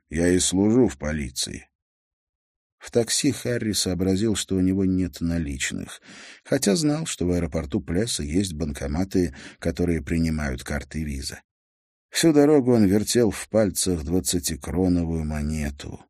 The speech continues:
Мысли о монете, крутящейся на полу бара,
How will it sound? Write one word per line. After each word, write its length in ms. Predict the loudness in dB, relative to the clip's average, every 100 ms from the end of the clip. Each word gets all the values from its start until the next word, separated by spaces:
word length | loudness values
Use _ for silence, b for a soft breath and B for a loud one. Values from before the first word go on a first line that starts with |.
| _ _ _ _ _
Мысли 500 | 4 6 6 4 -2
о 120 | -4
монете, 600 | -4 0 2 4 2 -4
крутящейся 800 | -8 -10 -8 -6 -4 -4 -4 -4
на 140 | -6 -8
полу 320 | -6 -4 -6
бара, 600 | -4 -2 0 -2 -4